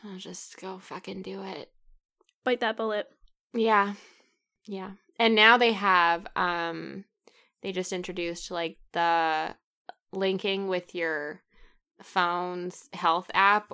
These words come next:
Speaker 1: or whatever, so it'll, like, start counting your steps even
Speaker 2: So
Speaker 1: when
Speaker 2: it'll
Speaker 1: the
Speaker 2: track your steps when the
Speaker 1: Yeah.
Speaker 2: app is closed, and I love that because
Speaker 1: Yeah,
Speaker 2: I
Speaker 1: I am
Speaker 2: am walking around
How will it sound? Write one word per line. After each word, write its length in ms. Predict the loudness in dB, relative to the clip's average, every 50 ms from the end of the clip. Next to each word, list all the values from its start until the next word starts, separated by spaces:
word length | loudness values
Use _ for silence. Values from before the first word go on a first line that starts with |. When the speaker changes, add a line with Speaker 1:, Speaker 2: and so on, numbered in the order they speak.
| -8 -6
Speaker 1:
or 360 | -6 -4 -4 -4 -6 -8 -8 -6
whatever, 420 | -2 0 2 2 4 4 2 2
so 180 | 0 0 -2 -2
it'll, 120 | 0 0
like, 240 | -2 -2 -4 -6 -12 _
start 280 | -12 -6 -4 -4 -4 -2
counting 380 | -2 -4 -4 -2 -4 -6 -6 -6
your 120 | -6 -8
steps 440 | -6 -2 0 0 0 -2 -6 -12 -8
even 260 | -6 -6 -6 -6 -4
Speaker 2:
So 60 | -2 0
Speaker 1:
when 80 | 2 2
Speaker 2:
it'll 100 | 2 2
Speaker 1:
the 80 | 2
Speaker 2:
track 340 | 4 6 8 8 8 6 4
your 120 | 4 2
steps 340 | 4 6 6 6 6 6 4
when 100 | 2 2
the 80 | 2 6
Speaker 1:
Yeah. 140 | 10 12 12 12
Speaker 2:
app 80 | 12
is 100 | 10 8
closed, 420 | 6 8 10 12 12 12 10 8 6
and 140 | 2 2 2
I 80 | 2
love 340 | 4 6 8 10 10 8 8
that 360 | 8 8 8 8 6 4 2 -2 -8 -20 -20 -20 -20 _ 2
because 100 | 8 12
Speaker 1:
Yeah, 200 | 12 12 12 12
Speaker 2:
I 140 | 12 10 10
Speaker 1:
I 80 | 10 10
am 400 | 8 8 6 4 4 2 2 2 0
Speaker 2:
am 40 | -2
walking 420 | -4 0 4 4 4 4 4 2 2
around 360 | 4 6 6 6 6 4